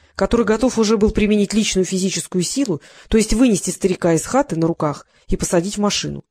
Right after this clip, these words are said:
Но так как опер и сам толком ничего не знал, ему пришлось связаться с собственным начальством, а то стало названивать в Рязань, в областной Г У В Д,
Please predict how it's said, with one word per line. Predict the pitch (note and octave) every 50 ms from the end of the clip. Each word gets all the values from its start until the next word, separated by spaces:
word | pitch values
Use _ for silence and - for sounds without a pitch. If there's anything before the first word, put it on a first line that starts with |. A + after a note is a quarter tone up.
| _ _ _ _ _ _ _ _ _ _ _ -
Но | A#3+
так | A3+ - C4 C4
как | - B3 -
опер | C4 B3+ - A#3+ B3
и |
сам | A#3+ - D#4+ D#4+ D4
толком | - A3 F#3+ - F3+ F3+
ничего | F3 E3+ - F#3 E3+ F3
не | F#3 F#3
знал, | - - D#3 D3+ D3 D3 - _ _ _ _ _ _ _
ему | - G3+ A#3 D#4 D#4+
пришлось | D#4 C#4 - C#4 C#4 B3+
связаться | - A3 A3+ G#3+ A#3+ A#3+ - A3
с | -
собственным | - A#3+ A3 - - G#3 G3+
начальством, | G3+ G#3 G#3 - C4+ C#4+ D4 - - - D3+ D3 - _ _ _ _ _ _ _ -
а | F#3+ F#3+
то | - D4 D4
стало | - - B3+ B3 A#3+
названивать | A3+ A3+ G#3+ G#3 G3+ A3 A3 G#3+ G3+ G3 -
в | F#3+
Рязань, | G3 F3 F3 A3+ B3+ B3+ G3+
в | F#3
областной | F3 F#3 F#3+ F#3+ - G#3 G3 F#3
Г | E3 E3+
У | E3
В | F3 E3+
Д, | E3 A3+ C4 B3+